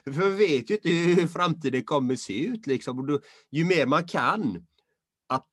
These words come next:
ta vara på sig själv i alla miljöer, alla situationer, ju mer multitaskad du är, många färdigheter du har, desto bättre anpassad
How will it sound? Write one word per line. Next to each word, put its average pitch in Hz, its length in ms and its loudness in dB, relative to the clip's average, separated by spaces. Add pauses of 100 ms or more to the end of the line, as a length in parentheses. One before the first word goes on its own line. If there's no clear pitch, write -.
ta 151 120 -6
vara 139 300 0
på 110 180 -8
sig 123 160 -6
själv 139 460 -4 (400)
i 135 160 -2
alla 123 280 0
miljöer, 120 720 0
alla 120 300 0
situationer, 131 720 -6
ju 127 180 0
mer 135 360 -2 (300)
multitaskad 117 840 -2
du 123 140 -4
är, 113 100 -2
många 135 340 0
färdigheter 113 500 -4
du 113 80 -8
har, 110 80 -6
desto 113 280 -10
bättre 120 360 -8
anpassad 107 720 -6